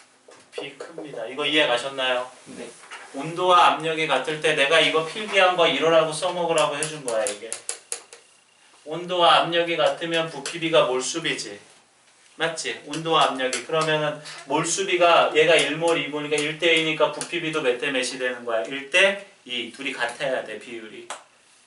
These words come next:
Speaker 1: 그래서 얘가 부피가, 그러니까 몇 배 더 큰 거야, 얘가?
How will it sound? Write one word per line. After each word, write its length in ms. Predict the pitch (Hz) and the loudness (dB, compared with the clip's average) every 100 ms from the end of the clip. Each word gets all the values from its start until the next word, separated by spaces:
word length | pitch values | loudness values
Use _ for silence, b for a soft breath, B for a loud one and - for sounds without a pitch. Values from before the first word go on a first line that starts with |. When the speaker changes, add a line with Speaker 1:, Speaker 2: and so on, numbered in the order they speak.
| _ _ _ _ | _ _ _ _
Speaker 1:
그래서 260 | 151 156 151 | -4 0 2
얘가 240 | 139 143 | 2 0
부피가, 540 | - - 147 143 - - _ | -2 -4 0 0 0 -6 _
그러니까 200 | - 139 | -2 2
몇 100 | - | 4
배 120 | 196 | 4
더 80 | 175 160 | 6 4
큰 120 | 165 | 2
거야, 260 | 139 123 107 | 2 2 2
얘가? 200 | 104 98 | -2 -10